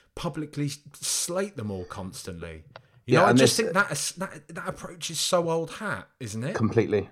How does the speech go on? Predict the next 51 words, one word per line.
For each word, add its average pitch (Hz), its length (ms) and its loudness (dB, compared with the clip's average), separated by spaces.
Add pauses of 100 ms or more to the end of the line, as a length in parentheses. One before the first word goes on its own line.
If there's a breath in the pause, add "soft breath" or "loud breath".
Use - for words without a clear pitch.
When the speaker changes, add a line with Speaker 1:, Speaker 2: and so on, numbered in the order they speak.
Speaker 2:
Uh, 120 200 8
that 135 240 8
completely 139 460 4
ties 120 260 6
into 107 200 6
what 101 140 6
I 95 40 4
was 90 120 -2
saying 95 200 4
earlier, 92 280 2
which - 140 -6
is, 98 120 -2
like, 92 220 4 (360 loud breath)
you 110 100 4
know, 113 60 8
the 113 100 8
margins 123 520 6
are 113 220 8
so 104 280 6
fine 90 360 4
at 87 80 -4
that 92 160 4
elite 92 320 0
level 90 420 0 (240 loud breath)
that 98 120 4
if 104 140 0
you 147 120 4
just 135 420 4
have 117 240 6
a 113 60 6
manager 92 540 4
who 110 100 4
you 107 200 6
know 98 460 4 (580 soft breath)
thinks 113 380 2
the 113 100 4
world 104 340 6
of 85 100 -4
you 82 340 -6
and 92 240 4
is 95 240 0
constantly 113 560 4
bigging 98 380 2
you 101 160 2
up, 85 180 0
making 107 420 4
you 104 80 4
feel 101 240 2
ten 98 260 2
feet 95 260 -2
tall, 87 440 4